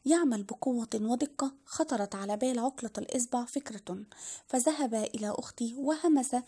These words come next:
في أذنها قائلًا، يقول لها في صوت منخفض: "لقد خطرت على بالي فكرة وأريد أن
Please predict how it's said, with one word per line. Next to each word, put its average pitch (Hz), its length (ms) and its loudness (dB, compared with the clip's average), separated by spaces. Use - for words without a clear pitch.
في 320 180 4
أذنها 262 580 2
قائلًا، 277 640 2
يقول 294 380 2
لها 285 220 2
في 294 220 2
صوت 294 340 2
منخفض: 269 760 0
"لقد 262 300 0
خطرت 254 460 2
على 214 300 0
بالي 262 460 0
فكرة 247 760 0
وأريد 285 540 2
أن 214 200 0